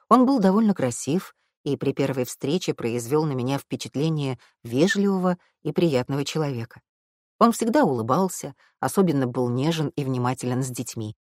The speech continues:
и не походил на других нацистов из Аушвица. Те в своей серой или чёрной форме выглядели служителями смерти, собиравшими косами свой мрачный урожай на полях Польши.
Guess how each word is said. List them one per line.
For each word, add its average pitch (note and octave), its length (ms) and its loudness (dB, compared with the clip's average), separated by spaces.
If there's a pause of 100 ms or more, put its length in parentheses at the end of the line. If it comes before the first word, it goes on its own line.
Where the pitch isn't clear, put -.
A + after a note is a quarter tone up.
(400)
и E3+ 80 4
не D#3+ 100 4
походил C#3 480 0
на C3+ 140 0
других B2 380 -6
нацистов B2+ 540 -4 (220)
из - 160 -6
Аушвица. - 680 -6 (640)
Те E3+ 180 6
в - 60 -6
своей B2 340 0
серой C3+ 400 -2
или G#2+ 120 -4
чёрной A2+ 380 -2
форме C3 440 -2 (240)
выглядели B2 540 0
служителями C3 680 -2
смерти, B2 580 -4 (280)
собиравшими B2 680 2
косами B2 460 -4
свой B2 240 0
мрачный B2 400 -2
урожай A#2 500 -2 (220)
на B2+ 100 -4
полях A2 380 -2
Польши. A2 400 -4